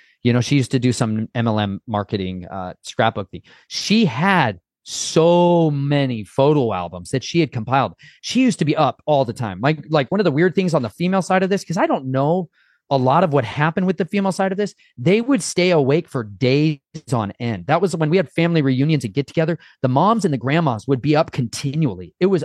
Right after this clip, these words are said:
unbelievable, days and days. And I think a lot of that was this desire to try to mitigate the amount of sexual abuse that was happening, 'cause the grandfathers were always having sex with the, with the grandsons.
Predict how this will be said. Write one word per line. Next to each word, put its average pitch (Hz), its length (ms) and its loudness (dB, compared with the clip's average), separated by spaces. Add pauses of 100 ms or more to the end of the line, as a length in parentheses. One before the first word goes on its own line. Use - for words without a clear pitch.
unbelievable, 160 960 -2
days 143 380 2
and 113 100 -6
days. 135 160 -2 (300)
And 156 80 2
I 165 40 4
think 185 160 -4
a - 20 2
lot 156 200 2
of 180 40 0
that 160 140 2
was 135 100 -2
this 123 160 -6
desire 127 420 0
to 127 80 -4
try 127 200 -4
to 101 200 -4 (360)
mitigate 165 500 2
the 156 80 0
amount 156 280 0
of 127 60 -6
sexual 151 460 -2
abuse 123 400 0
that 160 80 2
was 147 100 2
happening, 156 380 0
'cause 123 140 -4
the 117 80 -6
grandfathers 127 640 -4
were 120 80 -6
always 147 220 -2
having 135 180 -2
sex - 280 -4
with 127 100 -8
the, 110 180 -6
with 120 120 -2
the 117 60 -8
grandsons. 147 640 -2